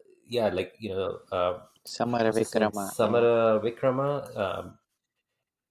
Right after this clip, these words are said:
Speaker 1: like, he, he's another player who's very exciting. You know, like, he seems like he could be a solid middle order batsman for Sri Lanka. So guys like, uh, Mendes and Samara Vikrama,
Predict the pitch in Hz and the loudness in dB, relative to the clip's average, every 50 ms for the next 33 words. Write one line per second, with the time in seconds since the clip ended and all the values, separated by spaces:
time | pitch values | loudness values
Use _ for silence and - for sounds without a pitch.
0 | _ _ - 107 104 107 - - _ _ - - - 117 - - 131 127 - 131 | _ _ -2 -2 -2 -2 -4 -12 _ _ -18 -14 -14 -14 -8 -4 -2 0 2 4
1 | 110 110 131 135 127 - - 120 107 98 - 110 101 - - - 101 98 107 104 | 6 6 6 4 4 2 2 2 2 2 0 -2 -4 -6 -8 -12 -4 0 0 2
2 | 110 110 95 - - - - 113 110 123 117 104 95 92 90 90 95 - - 110 | 2 0 -2 -4 -4 0 2 4 4 4 4 2 0 0 -2 -6 -10 -10 -8 -8
3 | 98 92 90 87 90 92 90 90 87 - - 110 107 - - 117 117 117 - 117 | -6 -4 -2 -2 -2 -2 -4 -4 -6 -8 -10 -12 -8 -6 -6 -6 -4 -2 0 -2
4 | 110 - 110 - _ _ _ _ 110 107 - 117 95 87 104 101 98 90 - - | -2 -2 -6 -16 _ _ _ _ -12 -8 -4 -4 -4 -2 0 0 0 0 -2 -6
5 | - - - - - 110 98 98 101 101 104 101 98 92 - 90 - - _ - | -6 -6 -6 -2 2 4 4 6 4 4 4 2 2 0 0 -4 -12 -16 _ -8
6 | 95 95 - 98 95 95 92 95 85 95 90 87 - - 107 98 - 98 - - | -6 -4 -2 0 0 0 0 0 0 0 0 -2 -2 -6 -12 -14 -14 -14 -10 -8
7 | 98 92 92 90 - 98 92 87 - - 110 101 95 95 95 92 - - _ _ | -8 -6 -6 -6 -6 -6 -6 -6 -4 -2 0 0 0 0 -2 -4 -6 -12 _ _
8 | _ _ _ _ _ _ - 113 131 156 151 - 156 135 120 107 - - 123 110 | _ _ _ _ _ _ 4 6 6 6 6 6 6 6 6 4 2 2 6 6
9 | 107 101 101 98 98 95 - - 101 98 101 107 113 107 110 107 107 104 - - | 8 8 8 6 6 4 0 -2 0 0 2 2 2 2 2 2 2 0 -2 -2
10 | - 98 95 92 - 113 107 107 107 107 92 98 - - - 98 90 92 92 90 | -2 -2 -2 -2 -2 0 2 4 4 4 4 2 -2 -4 -6 -4 -2 -2 -2 -2
11 | 90 - - 101 104 - | -2 -2 -4 -4 -6 -4